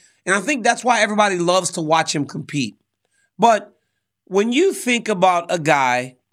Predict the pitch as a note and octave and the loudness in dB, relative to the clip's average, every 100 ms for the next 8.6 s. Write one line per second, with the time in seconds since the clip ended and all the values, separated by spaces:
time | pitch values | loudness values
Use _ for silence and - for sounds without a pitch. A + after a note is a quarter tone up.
0 | - E3 E3+ D3+ F#3 F#3+ F#3+ F3+ F#3+ F3+ | -2 0 0 0 2 2 0 -4 0 -2
1 | D#3 E3+ - D#3+ D#3 D#3 D3 C#3 D#3+ E3+ | -2 -6 -4 0 0 0 -2 -2 0 0
2 | D#3 E3 D#3+ D3 C3+ F#3 F#3 D3+ B2 - | 0 0 0 -4 0 2 2 0 -4 -10
3 | _ _ E3 E3+ G#3 A3+ A#3+ A3 G#3 F3+ | _ _ -2 2 2 0 -2 -2 -2 -4
4 | - - B3+ B3+ A#3 - _ _ _ D#3+ | -4 -4 -2 -2 -4 -6 _ _ _ -2
5 | F3+ G#3+ G#3 G3+ G3 F#3 G3 G3 F#3+ - | 2 2 2 0 0 -4 -4 -2 -2 -2
6 | - - F3+ B3+ - - _ _ _ _ | -4 0 0 0 -6 -10 _ _ _ _
7 | _ _ _ _ _ _ A3 F#3+ A3 G3+ | _ _ _ _ _ _ -4 0 0 -2
8 | D3+ - F3 A3 D4 C#4+ | -4 0 0 0 -2 -6